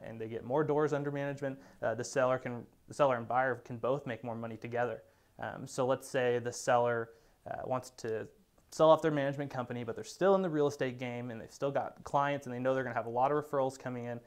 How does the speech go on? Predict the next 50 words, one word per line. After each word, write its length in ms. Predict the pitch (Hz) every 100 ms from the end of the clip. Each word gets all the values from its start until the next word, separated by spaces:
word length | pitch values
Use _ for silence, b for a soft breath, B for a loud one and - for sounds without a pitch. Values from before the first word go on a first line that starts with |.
| b b b
They 160 | 117 143
can 180 | 151 143
really 220 | - 180 180
take 320 | 151 131 147
not, 280 | 156 165 -
not 160 | 175
a 40 | 156
partnership 500 | - 180 139 131 123
in 60 |
this 120 | 117
business, 360 | - 123 123 123
but 220 | - 98
just 200 | 151 147
a 20 |
share 240 | 120 - 143
of 60 |
the 100 | 131
profit 460 | 113 143 143 147 -
where, 300 | 120 117 117 B B B B
um, 300 | - 110 - -
any 200 | 151 160
new 180 | 151
doors 420 | 139 131 131 135 123
or 60 |
any 100 | 131
new 160 | 135 123
leads 220 | 123 120
that 140 | 120 113
they're 80 |
bringing 340 | 107 127 135 127
into 200 | 120 117
this, 380 | 113 110 - - b b -
um, 220 | 113 - - -
can 180 | - 127
really, 360 | 135 131 120 120 120
they 100 | -
can 140 | 123 127
still 340 | - 135 113 -
earn 180 | 139 135
on 180 | 131 131
those 200 | 131 120
doors, 400 | 120 113 113 -
and 220 | 117 113
for 140 | -
a 40 | 120
designated, 680 | 127 127 139 135 131 127 123 _ -
designated 380 | 147 156 147 131
amount 200 | 127 135
of 40 |
time 360 | - 127 110